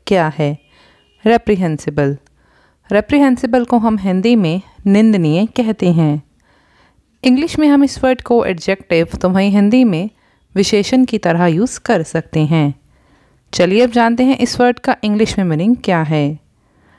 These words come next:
deserving censure और condemnation। इंग्लिश मीनिंग के बाद आगे बढ़ेंगे और जानेंगे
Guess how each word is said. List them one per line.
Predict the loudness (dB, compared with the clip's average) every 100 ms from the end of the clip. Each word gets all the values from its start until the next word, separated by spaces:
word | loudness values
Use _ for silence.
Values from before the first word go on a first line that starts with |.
| _ _
deserving | -2 2 4 4 2 0
censure | 0 -2 -2 0 0 0 -2 _ _
और | 0 0 0 -4 _ -6
condemnation। | -2 -2 -2 -4 -4 -4 -4 -6 -18 -20 -20 _ _ _ _ _ _ _ _ _
इंग्लिश | 0 2 2 0
मीनिंग | 2 2
के | 0
बाद | 2 0 0 -4
आगे | 0 0
बढ़ेंगे | 2 0 0 0 -2 0
और | -2
जानेंगे | 0 0 2 2 4 0